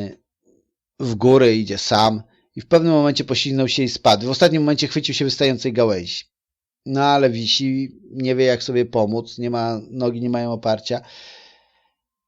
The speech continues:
No i myśli, trzeba by poprosić o kogoś o pomoc, więc zaczyna wołać: „Ej, jest tam ktoś? Jest tam ktoś? Jest tam ktoś?”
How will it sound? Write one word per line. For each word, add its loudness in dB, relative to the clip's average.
No 2
i 4
myśli, -2
trzeba 6
by 0
poprosić -4
o 2
kogoś 2
o 0
pomoc, 2
więc -4
zaczyna -2
wołać: 2
„Ej, 10
jest 6
tam 6
ktoś? 8
Jest 6
tam 8
ktoś? 6
Jest 6
tam 6
ktoś?” 6